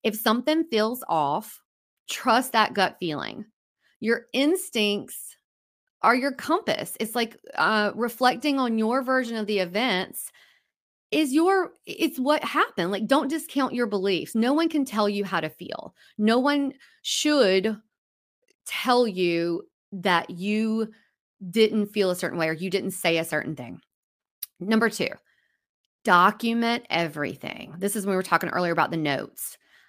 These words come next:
I have a C Y A file. My mom taught me that years ago. Cover your ass file. So keep records of conversations, of messages, incidents, anything evidence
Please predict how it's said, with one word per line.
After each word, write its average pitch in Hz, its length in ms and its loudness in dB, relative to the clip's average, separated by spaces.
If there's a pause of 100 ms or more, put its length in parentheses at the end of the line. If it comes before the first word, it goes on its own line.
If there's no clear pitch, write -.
(160)
I 196 220 8
have 247 240 4
a 196 80 4
C 180 300 0
Y 165 180 4
A 160 220 2
file. 214 520 2 (100)
My 151 140 -6
mom 147 340 0
taught 190 220 0
me 208 100 -2
that 196 260 4
years 196 240 -2
ago. 180 520 0
Cover 180 300 0
your 208 200 -2
ass 151 460 2
file. 139 600 -2 (500)
So 220 220 2
keep 277 320 -2
records 196 600 0
of 170 220 -6
conversations, 175 1120 -2 (400)
of 190 200 2
messages, 262 920 -2
incidents, 302 840 -2 (760)
anything 330 760 2
evidence 214 640 0